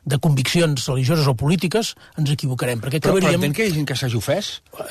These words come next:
Speaker 1: És,
Speaker 2: Ofès,
Speaker 1: és,
Speaker 2: eh?
Speaker 1: és normal, és normal,
Speaker 2: És
Speaker 1: també,
Speaker 2: una altra
Speaker 1: no?
Speaker 2: cosa ja
Speaker 1: Perquè
Speaker 2: és,
Speaker 1: l'art,
Speaker 2: ja és portar-ho
Speaker 1: la creació
Speaker 2: als extrems del codi penal i tot plegat, eh?
Speaker 1: És que un, una de, una de les, eh, obligacions de la creativitat és no deixar indiferent, i malament quan una, un,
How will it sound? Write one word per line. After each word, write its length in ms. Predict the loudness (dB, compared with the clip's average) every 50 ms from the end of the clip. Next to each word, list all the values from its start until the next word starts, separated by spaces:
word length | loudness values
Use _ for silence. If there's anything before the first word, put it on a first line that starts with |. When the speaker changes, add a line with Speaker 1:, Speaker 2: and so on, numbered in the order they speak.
| -8
Speaker 1:
És, 100 | -6 -4 -2
Speaker 2:
Ofès, 300 | 0 2 4 2 2 2
Speaker 1:
és, 40 | 2
Speaker 2:
eh? 80 | 0 0
Speaker 1:
és 80 | 2
normal, 460 | 2 2 0 0 -2 -2 -2 -2 -2 -2 0
és 80 | 0 2
normal, 340 | 2 2 0 0 0 -2 -2
Speaker 2:
És 60 | -2
Speaker 1:
també, 140 | -2 0 0
Speaker 2:
una 60 | 2
altra 100 | 2 2
Speaker 1:
no? 80 | 2 2
Speaker 2:
cosa 160 | 2 2 2
ja 20 | 2
Speaker 1:
Perquè 160 | 2 2 2
Speaker 2:
és, 80 | 2 2
Speaker 1:
l'art, 260 | 2 2 0 0 -4 -4 -4
Speaker 2:
ja 160 | -2 -2 -2
és 80 | -2 -2
portar-ho 300 | -4 -2 0 2 2 2
Speaker 1:
la 80 | 2 2
creació 240 | 2 0 2 2
Speaker 2:
als 100 | 2 2
extrems 320 | 2 0 0 -2 0 0 -2
del 100 | -2 0
codi 200 | 0 0 0 2 0
penal 380 | 0 2 2 2 2 2 0
i 60 | -2 -4
tot 160 | -6 -8 -8 -4
plegat, 360 | -2 -2 -2 0 -2 -4 -2
eh? 80 | -2 -4
Speaker 1:
És 80 | -2 -2
que 80 | -2 0
un, 180 | 0 0 0 -2 -2
una 300 | -2 0 2 2 2 0
de, 260 | -2 -6 -10 -10 -8 -8 -8 -8 -8 -10
una 200 | -10 -8 -6 -4 -2
de 80 | 0 0
les, 260 | 2 2 0 0 0 0
eh, 140 | 2 2 2 2 2
obligacions 720 | 2 2 0 2 2 2 2 2 2 2 0 2 2 2 0
de 100 | 2 2
la 100 | 2 2 2 0
creativitat 600 | 0 -2 -2 -2 -2 -2 -2 -2 0 -2 -2 -2 -2
és 80 | 0 0
no 80 | 2 0
deixar 180 | 0 0 0 0
indiferent, 480 | 0 0 0 0 0 0 2 2 0 0
i 80 | -2 -2
malament 380 | -2 -2 0 0 2 2 0 0 0
quan 160 | 0 0 0
una, 260 | 0 0 0 0 -2
un, 280 | -2 0 0 0 2 0